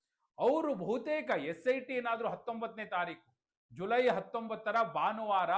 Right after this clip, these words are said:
ಎಸ್ ಐ ಟಿ ರಚನೆ ಆಗದೇ ಹೋಗಿದ್ದಿದ್ದರೆ, ಇದೇ ಸಂತೋಷ್ ಕುಮಾರ್ ಅವರು ಲೋಕಸಭೆಯಲ್ಲಿ ಈ ವಿಚಾರವನ್ನ ಪ್ರಸ್ತಾವ ಮಾಡ್ಲಿಕ್ಕೆ ಸಿದ್ಧರಾಗಿದ್ರ ಹಾಗಾದ್ರೆ?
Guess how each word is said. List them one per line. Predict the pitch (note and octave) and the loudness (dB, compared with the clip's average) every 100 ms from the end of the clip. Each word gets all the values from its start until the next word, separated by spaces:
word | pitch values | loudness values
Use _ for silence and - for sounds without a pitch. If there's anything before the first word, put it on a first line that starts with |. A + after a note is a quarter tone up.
| A3 | 2
ಎಸ್ | F3 E3+ A3+ | 0 -4 -4
ಐ | A#3 | -4
ಟಿ | G#3 | -6
ರಚನೆ | E3+ G#3 G#3 | -6 -6 -6
ಆಗದೇ | B2 E3 G#3 A3+ | -2 -2 0 0
ಹೋಗಿದ್ದಿದ್ದರೆ, | A3 F#3+ F3+ D#3+ C3 C#3 F#3+ C#4 A#3+ - _ _ _ _ _ _ _ _ _ _ | 0 -2 -8 -14 -10 -2 0 0 -2 -12 _ _ _ _ _ _ _ _ _ _
ಇದೇ | C3+ G3+ C#4+ E4 E4 | 0 6 8 10 8
ಸಂತೋಷ್ | A#3+ A#3 C#4 C4+ - | 2 2 4 4 2
ಕುಮಾರ್ | A#3 G#3+ G#3 | 2 4 4
ಅವರು | F#3+ C4 | 4 4
ಲೋಕಸಭೆಯಲ್ಲಿ | A3 F#3+ C4+ D4 C4 B3 A#3+ A#3+ C4 A#3 | 4 4 4 4 0 2 2 2 0 -4
ಈ | |
ವಿಚಾರವನ್ನ | A#3 - A#3 A#3 A3+ | -6 0 2 2 0
ಪ್ರಸ್ತಾವ | A3+ G3+ - A#3 A3+ | -2 -4 0 2 4
ಮಾಡ್ಲಿಕ್ಕೆ | G#3+ F#3+ F#3+ - A#3 | 2 -2 -4 -8 -8
ಸಿದ್ಧರಾಗಿದ್ರ | G#3+ E3+ A3 G3 G3 F#3 F#3 | -8 -2 2 4 2 -2 0
ಹಾಗಾದ್ರೆ? | E3 E3+ C#3 E3 A3+ D#3 G#2 - | 0 0 0 2 4 2 -2 -14